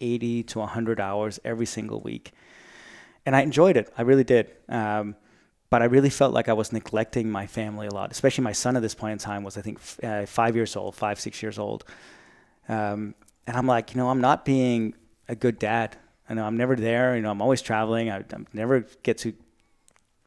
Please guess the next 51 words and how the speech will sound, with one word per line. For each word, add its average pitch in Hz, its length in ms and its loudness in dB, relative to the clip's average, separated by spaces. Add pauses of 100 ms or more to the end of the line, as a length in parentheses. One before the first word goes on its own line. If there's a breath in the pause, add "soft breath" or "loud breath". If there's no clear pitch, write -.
do 117 140 2
anything 120 340 2
with 110 160 2
him, 110 160 0
really. 110 300 2
I'm 104 140 -2
tired 117 420 4
all 110 160 4
the - 60 -6
time 107 180 -2
when 107 100 -6
I'm 101 100 -8
finally 110 300 -4
at 101 80 -8
home. 101 220 -8
I'm 104 100 -10
just 110 160 -10
like, 104 140 -2
I'm 110 80 -4
not 131 160 0
living 123 240 2
up 113 140 0
to 117 100 -8
be 113 120 -2
the 101 100 -2
best - 300 -4
version 110 300 -2
of 104 80 -8
myself." - 540 -10 (300 soft breath)
I'm - 80 -8
like, 104 140 -6
"This 131 160 -2
is 135 120 -6
not, 117 300 0 (800 soft breath)
uh, 107 400 0 (200)
this 117 120 -4
is - 60 -2
not 120 220 2
what 113 180 0
I 104 40 0
wanna 107 200 -2
do." 143 240 4
And 120 220 -2
I 120 140 -2
think 156 380 -2 (720 soft breath)
in 131 120 4
my 135 220 8
mind, 113 340 2
and 101 220 -8
you 98 80 -10
could, - 160 -20